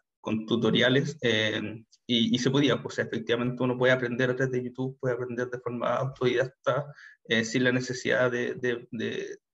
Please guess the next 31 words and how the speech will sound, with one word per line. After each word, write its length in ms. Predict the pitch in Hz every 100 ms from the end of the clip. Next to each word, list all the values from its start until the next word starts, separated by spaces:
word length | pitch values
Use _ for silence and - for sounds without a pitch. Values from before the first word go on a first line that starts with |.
| - -
de, 300 | - - -
de 160 | - 113
formalmente 600 | 113 113 117 120 127 127
ir 180 | 123 127
a 40 |
la 80 | 123
academia 380 | 120 113 120 127
nuevamente. 520 | 123 123 120 - - _ - - - _ _
Eh, 400 | 147 107 107 -
y 80 | 117
es 100 | 110
ahí 140 | 117 123
donde 200 | 123 123
aprendí 240 | 117 117
a 80 | 117
programar 540 | 117 113 110 113 127
y, 400 | 123 120 117 - _ 117
eh, 420 | - 110 87 87 - 139 120 -
a, 140 | 104 -
logré 260 | 113 113
adquirir 480 | 117 - _ 113 120
como 180 | - 113
nuevas 420 | 113 117 120 120
habilidades 580 | 120 120 113 113 123 131
en 160 | 127 135
función 400 | 123 - 127 117
de, 420 | 120 120 120 113
del 260 | 113 113 113
mundo, 800 | 113 123 120 120 120 120 123 - _ - - - _
tanto 300 | 127 123 131
más, 320 | 123 123 113